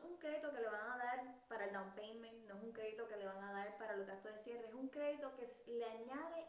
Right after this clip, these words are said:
ingreso. Y usted me dice, "¿Cómo que me va a añadir ingreso?". Le va a añadir una, una cantidad que se, ¿verdad?, se determina después de que se analiza el, el préstamo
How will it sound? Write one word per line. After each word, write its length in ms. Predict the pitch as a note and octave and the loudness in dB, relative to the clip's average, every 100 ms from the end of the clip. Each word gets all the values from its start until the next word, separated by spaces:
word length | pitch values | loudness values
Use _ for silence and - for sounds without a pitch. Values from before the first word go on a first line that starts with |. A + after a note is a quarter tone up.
| - | -4
ingreso. 760 | A#3+ A#3 A3 G#3+ G#3+ G#3+ G#3+ G3+ - - - | -2 -2 2 2 2 0 -6 -10 -12 -20 -12
Y 40 | A#3 | -8
usted 140 | A#3+ | -6
me 80 | A#3+ | -4
dice, 300 | A#3+ A#3+ A3 A3 | -2 -2 -4 0
"¿Cómo 200 | A#3 C4 | 0 0
que 80 | C#4+ | 0
me 60 | |
va 80 | C4 | 0
a 80 | B3+ | 0
añadir 340 | B3+ B3 A#3+ A3+ | -2 -4 -4 -4
ingreso?". 340 | G#3 G3 - - - - | -2 -4 -4 -14 -20 -6
Le 80 | A3 | 2
va 60 | A3 | 4
a 40 | |
añadir 320 | A#3 C4+ D4 D4 | 4 2 2 2
una, 340 | C#4 C#4 C4+ C4 | 4 4 2 0
una 160 | C4 C4+ | -2 -2
cantidad 500 | C#4+ D4+ D#4 A#3 A#3 | -2 -2 0 0 0
que 80 | B3+ | -4
se, 160 | A#3+ | -4
¿verdad?, 300 | G#3 G3+ A3+ | -4 -2 -2
se 140 | A#3+ A#3 | -2 0
determina 640 | A3 G#3+ G#3+ G#3+ A3 A#3+ | 0 -2 -4 -6 -6 -4
después 220 | A#3+ A#3 A3+ | -4 -4 -4
de 80 | |
que 60 | A3+ | -4
se 100 | A#3 | -6
analiza 460 | A#3+ A#3 A3+ B3 A#3+ | -2 -2 -2 -2 -2
el, 200 | A#3 A#3 | -2 -4
el 120 | A#3 | -8
préstamo 600 | - C4+ B3+ A#3+ G3+ G3 | -6 -6 -6 -8 -8 -10